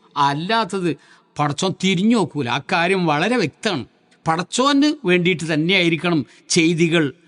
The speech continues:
ആ വിശ്വാസം, അതുപോലെ തന്നെ മറ്റുള്ള കാര്യങ്ങളൊക്കെ.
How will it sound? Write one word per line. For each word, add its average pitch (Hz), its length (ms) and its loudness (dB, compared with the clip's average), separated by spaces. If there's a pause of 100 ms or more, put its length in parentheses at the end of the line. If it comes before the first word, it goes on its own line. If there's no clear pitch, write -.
(160)
ആ - 20 -2
വിശ്വാസം, 180 760 0 (240)
അതുപോലെ 175 460 -2 (120)
തന്നെ 165 180 2
മറ്റുള്ള 151 480 -2
കാര്യങ്ങളൊക്കെ. 135 680 -2